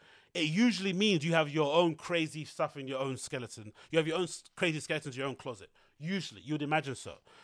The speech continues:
Because no normal person would have that sort of reaction because it's not you. Do you know what I mean? Like, why were you, why are you crying and shaking? Like, you didn't do nothing wrong.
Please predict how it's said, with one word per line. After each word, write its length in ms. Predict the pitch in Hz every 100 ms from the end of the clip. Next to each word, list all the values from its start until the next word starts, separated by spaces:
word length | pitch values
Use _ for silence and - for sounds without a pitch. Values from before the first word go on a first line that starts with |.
| -
Because 300 | 147 160 135
no 360 | 160 175 165 156 - -
normal 360 | 151 175 170
person 400 | 156 160 143 147
would 100 | 135
have 160 | 117 147
that 140 | 139
sort 180 | - 165
of 60 | 131
reaction 380 | 131 147 - 131
because 380 | 123 135 107 - - - _
it's 140 | 135
not 200 | 151 147
you. 180 | 135 220
Do 0 |
you 80 | 117 - -
know 60 |
what 20 |
I 40 | 147
mean? 180 | 202 117
Like, 140 | 110
why 200 | 107 151 165
were 100 | 160
you, 140 | 143
why 160 | 123 151
are 80 |
you 140 | 180 170
crying 380 | - 170 160 143
and 120 | 127
shaking? 380 | - 190 - -
Like, 220 | 107 101 -
you 120 | 110
didn't 180 | 190 117
do 100 | 104
nothing 320 | 101 - 101
wrong. 240 | 98 135